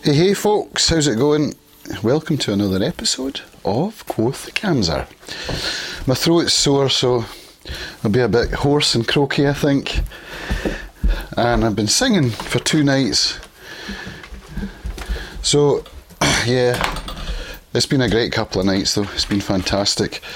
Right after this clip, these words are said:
But what's on my mind this morning as I pack my bags at twenty to eleven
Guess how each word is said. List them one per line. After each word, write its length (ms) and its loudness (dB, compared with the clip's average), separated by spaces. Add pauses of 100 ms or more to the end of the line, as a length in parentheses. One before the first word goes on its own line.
(460)
But 80 0
what's 240 2
on 80 4
my 80 4
mind 280 2
this 200 0
morning 340 4
as 160 2
I 120 2
pack 600 -2
my 140 2
bags 640 0 (580)
at 140 -2
twenty 480 2
to 280 -2
eleven 440 2